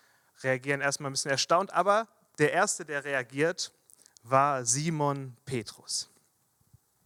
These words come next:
Und er sagt, „Du bist der Christus, der Sohn des lebendigen Gottes.“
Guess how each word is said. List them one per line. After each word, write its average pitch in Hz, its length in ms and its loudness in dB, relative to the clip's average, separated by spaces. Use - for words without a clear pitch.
Und 196 460 0
er 135 160 4
sagt, 139 680 0
„Du 254 420 0
bist 175 320 4
der 147 160 2
Christus, - 920 2
der 120 160 0
Sohn 147 540 0
des 120 260 -2
lebendigen 120 1000 -8
Gottes.“ - 580 -6